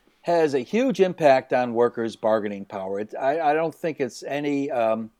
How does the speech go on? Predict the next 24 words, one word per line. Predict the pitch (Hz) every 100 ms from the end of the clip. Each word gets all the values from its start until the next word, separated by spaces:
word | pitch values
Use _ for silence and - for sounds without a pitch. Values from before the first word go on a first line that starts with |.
| _ _ _ - - _ _ _ -
uh, | 123 113 110 107 - _ _ _ _ _ _ -
coincidence | 147 202 254 - 110 101 101 - - - _ _
that, | 139 135 127 -
you | 139
know, | 127 123 120 120 120 117
workers | 117 151 151 147 170
in | 127
this | 123 120
country | - 139 131 139 123
are | 117
about | 110 110 -
the | 110
only | 120 117 113
workers | 110 117 - 107 -
who | 107
don't | 107 104 104
have | - 107 101 101 - -
guaranteed | 117 107 104 107 113 98 101
paid | - 110 107 98 98 - _ _ _
leave, | 117 147 180 170 151
who | 123 113
don't | 113 117
have | 107 117 107 101 98
guaranteed | 120 113 117 113 - 120 107 98